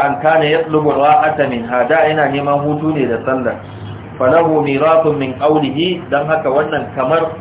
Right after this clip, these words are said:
ya shiga cikin fadin manzo Allah sallallahu alaihi wa sallam da yake cewa, "Arifna bis salati ya Bilal."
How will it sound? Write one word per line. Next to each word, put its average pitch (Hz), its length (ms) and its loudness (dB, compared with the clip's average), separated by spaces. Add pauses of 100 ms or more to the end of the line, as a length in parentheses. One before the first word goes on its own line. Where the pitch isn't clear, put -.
(460)
ya 160 400 2
shiga 143 240 -2
cikin 151 400 -2
fadin 160 240 0
manzo 131 240 0
Allah 147 400 2
sallallahu 131 560 0
alaihi 135 400 -2
wa 127 160 0
sallam 143 280 0
da 127 120 -2
yake 143 400 -4
cewa, 139 240 2
"Arifna 151 500 -2
bis 127 220 -6
salati 131 480 0
ya 113 160 0
Bilal." 107 320 -4